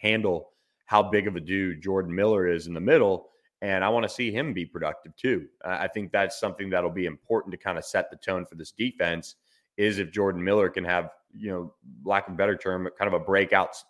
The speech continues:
first spring here and really show what he can do and, and show how he's going to change this defense. Then I move into the secondary and two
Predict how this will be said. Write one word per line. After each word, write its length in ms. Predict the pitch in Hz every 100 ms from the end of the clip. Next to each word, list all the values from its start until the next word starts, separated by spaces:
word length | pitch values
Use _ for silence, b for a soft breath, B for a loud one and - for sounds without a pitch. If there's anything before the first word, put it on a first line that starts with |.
| _
first 240 | - 98 -
spring 320 | - 104 113
here 240 | 87 92
and 140 | 87 90
really 340 | 101 98 87 b b b b
show 360 | - - 113
what 180 | 107 98
he 160 | 92 104
can 180 | 95 90
do 340 | 104 104 98
and, 180 | 92 87 -
and 120 | 90
show 300 | - 101 95
how 220 | 90 95
he's 240 | 95 101 92
going 240 | 95 90
to 160 | - 82
change 320 | - 92 87
this 140 | 87
defense. 600 | - 131 135 82 78 - _ _ _ _ _ _
Then 280 | - 117 143
I 120 | 151
move 420 | 135 139 135 123 -
into 200 | 120 120
the 100 | 117
secondary 720 | 101 90 78 78 73 62 67 - _ -
and 260 | 113 104
two 420 | - 151 165 160